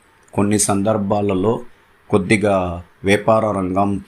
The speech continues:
చాలా అభివృద్ధి స్థాయిలో ఉంటుంది, కొన్ని సందర్భాల్లో మనం అనుకున్నట్లు కూడా ఉండవు.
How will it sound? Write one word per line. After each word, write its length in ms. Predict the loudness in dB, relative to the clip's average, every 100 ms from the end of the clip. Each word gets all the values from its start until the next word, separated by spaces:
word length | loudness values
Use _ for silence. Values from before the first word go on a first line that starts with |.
| 0
చాలా 200 | 0 0
అభివృద్ధి 460 | 0 -2 -2 -2 -2
స్థాయిలో 440 | 0 0 0 -2
ఉంటుంది, 460 | -4 -4 -4 -2 -2
కొన్ని 300 | 0 0 0
సందర్భాల్లో 800 | -2 -2 -2 0 0 0 0
మనం 360 | 0 0 0 -2
అనుకున్నట్లు 680 | -2 -4 -2 -2 -2 -4 -4
కూడా 200 | -2 -2
ఉండవు. 380 | -2 -4 -6